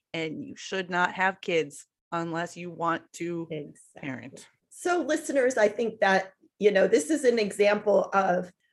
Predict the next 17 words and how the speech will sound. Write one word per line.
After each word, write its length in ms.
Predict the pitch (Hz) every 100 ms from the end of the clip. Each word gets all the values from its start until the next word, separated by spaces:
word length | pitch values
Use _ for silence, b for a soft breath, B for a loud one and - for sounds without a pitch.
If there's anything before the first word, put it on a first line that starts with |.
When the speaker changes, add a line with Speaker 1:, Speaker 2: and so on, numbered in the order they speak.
| _
Speaker 2:
what 260 | - 240 220
we 120 | 240
bring 300 | 196 214 208
to 160 | 226 233
you 380 | 208 196 196 247 - _ _ _ _ _ -
through 240 | 247 240 220
our 440 | 196 196 196 - - _
conversations 720 | - 208 208 214 202 - 196 175
with 180 | -
each 240 | 170 175 311
other, 320 | 302 254 240
through 300 | 240 214 202
our 160 | 170 -
interviews 640 | 190 180 185 185 180 170
with 180 | 180 180
our 220 | 170 170
guests, 500 | 208 196 202 - -